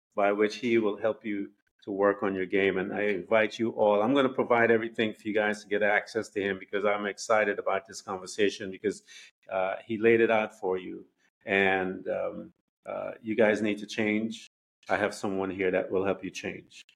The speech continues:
And so we'll give you all of this information so that you can become the best human spirit while you're here on this planet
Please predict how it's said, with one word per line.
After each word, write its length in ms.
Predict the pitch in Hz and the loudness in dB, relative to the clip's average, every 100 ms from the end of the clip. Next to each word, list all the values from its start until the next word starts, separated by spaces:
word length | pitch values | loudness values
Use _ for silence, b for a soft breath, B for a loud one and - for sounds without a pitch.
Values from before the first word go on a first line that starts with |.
| _ | _
And 80 | 95 | -8
so 140 | - 104 | 2 4
we'll 260 | 107 104 | 6 6
give 200 | 104 101 | 4 2
you 360 | 101 98 95 - _ - | 2 -2 -2 -8 _ 0
all 260 | 110 107 | 2 4
of 60 | 95 | 2
this 340 | 101 95 - | 0 0 -2
information 580 | 101 98 104 98 98 98 | -4 -4 -2 -2 -2 -6
so 160 | - 98 | -6 -2
that 220 | 95 - | -2 -4
you 100 | 98 | -16
can 400 | - 95 92 - _ _ _ | -6 -4 -4 -12 _ _ _
become 360 | - - 110 98 | -16 -4 -2 0
the 80 | 95 | 0
best 280 | 98 98 - | -2 -2 -4
human 200 | 98 95 | -6 -6
spirit 400 | - 110 92 - | -2 0 0 0
while 220 | 92 90 | -4 -4
you're 160 | 90 87 | -6 -2
here 200 | 98 92 | 0 0
on 100 | 87 | -4
this 140 | 92 | -10
planet 420 | - 104 92 90 | -8 -4 -4 -4